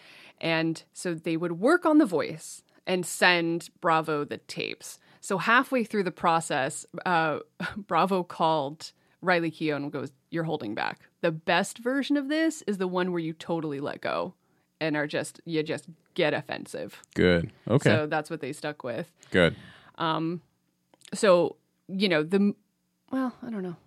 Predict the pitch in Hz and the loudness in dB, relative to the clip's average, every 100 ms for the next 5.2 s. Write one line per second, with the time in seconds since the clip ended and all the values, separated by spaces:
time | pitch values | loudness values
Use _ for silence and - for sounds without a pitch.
0 | - 214 196 214 196 185 - 107 156 226 | -12 -12 -8 -10 -8 -8 -8 -8 -6 -2
1 | 220 262 294 254 196 190 180 165 160 - | 4 6 6 4 2 2 2 2 2 0
2 | - 185 165 151 185 180 190 190 220 214 | -8 -2 -2 0 -2 -2 0 2 2 2
3 | 185 156 139 73 - _ _ _ _ - | -2 -4 -4 -8 -14 _ _ _ _ -4
4 | 156 - _ _ - - 240 - 214 190 | -4 -4 _ _ -2 6 6 6 4 6
5 | 185 | 4